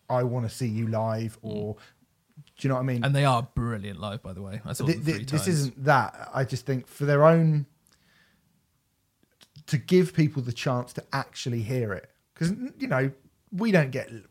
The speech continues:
Speaker 1: fucking that many listeners in the grand scheme of things. This,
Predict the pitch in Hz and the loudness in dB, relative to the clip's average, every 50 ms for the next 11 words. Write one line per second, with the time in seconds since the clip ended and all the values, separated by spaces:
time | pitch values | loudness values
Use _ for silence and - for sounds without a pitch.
0 | _ _ _ 131 101 - - 120 110 113 113 107 107 - 123 110 - 110 113 110 | _ _ _ -10 -10 -8 -8 -8 -6 -6 -6 -8 -8 -6 -6 -6 -6 -6 -6 -6
1 | 107 107 107 110 101 - - 110 101 101 104 104 101 - 104 104 104 - - 110 | -6 -4 -6 -6 -8 -8 -8 -8 -8 -6 -8 -8 -8 -8 -10 -10 -10 -10 -10 -8
2 | 107 104 107 - 110 107 110 110 - - - - _ _ _ _ 139 131 170 208 | -8 -8 -8 -8 -10 -10 -10 -12 -12 -16 -20 -20 _ _ _ _ -10 0 2 2
3 | - - | 2 0